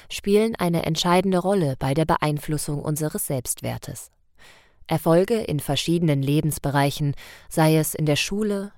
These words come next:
im Beruf oder in persönlichen Projekten,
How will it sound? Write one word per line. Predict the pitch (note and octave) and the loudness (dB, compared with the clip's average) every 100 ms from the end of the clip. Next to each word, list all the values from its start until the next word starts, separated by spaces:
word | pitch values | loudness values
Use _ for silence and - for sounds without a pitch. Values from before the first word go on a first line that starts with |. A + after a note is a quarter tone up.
| - | -4
im | D#3 | -2
Beruf | C#3+ C#3+ D#3 E3 - - - - - | 0 2 2 2 -2 -10 -12 -18 -2
oder | F3+ F#3 F3+ F3 | 4 6 6 4
in | F3 | 2
persönlichen | F3 F#3 F#3 G#3+ F#3 - C#3+ | 0 2 4 4 4 0 0
Projekten, | D3 C#3+ D3 - D3 | 2 2 0 -2 -4